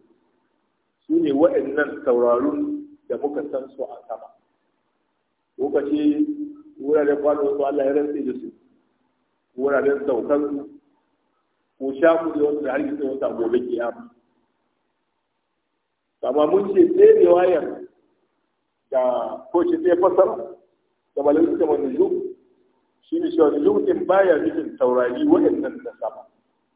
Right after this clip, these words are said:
Amma yana nufin saukan Qur'ani gaba-gaba, wato guntu-guntu, aya, aya ko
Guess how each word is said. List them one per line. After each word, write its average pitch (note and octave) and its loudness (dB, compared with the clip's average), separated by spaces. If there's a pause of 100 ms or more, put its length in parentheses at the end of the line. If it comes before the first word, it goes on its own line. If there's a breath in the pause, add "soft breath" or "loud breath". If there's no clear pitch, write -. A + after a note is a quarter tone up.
(1040)
Amma B2 -4
yana E3 4
nufin - -6 (180)
saukan E3 -2
Qur'ani D#3 -2 (880)
gaba-gaba, C3+ 0 (680)
wato A#2 -4 (200)
guntu-guntu, D3+ -2
aya, C#3+ 2
aya D3+ 0
ko C#3 -2